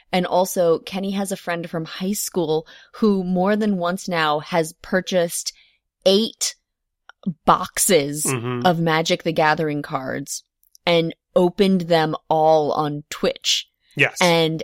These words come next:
Speaker 1: had an Excel sheet
Speaker 2: Mm-hmm.
Speaker 1: where he had put how much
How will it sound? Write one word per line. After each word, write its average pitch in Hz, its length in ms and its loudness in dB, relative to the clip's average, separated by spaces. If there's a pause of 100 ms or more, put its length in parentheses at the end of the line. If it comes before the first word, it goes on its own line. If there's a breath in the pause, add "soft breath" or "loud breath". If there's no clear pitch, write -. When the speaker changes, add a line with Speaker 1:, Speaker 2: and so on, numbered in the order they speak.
(140)
Speaker 1:
had 196 340 4
an 175 160 0
Excel 226 680 0
sheet - 720 -6
Speaker 2:
Mm-hmm. 131 220 -10
Speaker 1:
where 185 100 2
he 175 500 -2
had 180 240 -4
put 202 200 0
how 185 160 -4
much 175 300 -4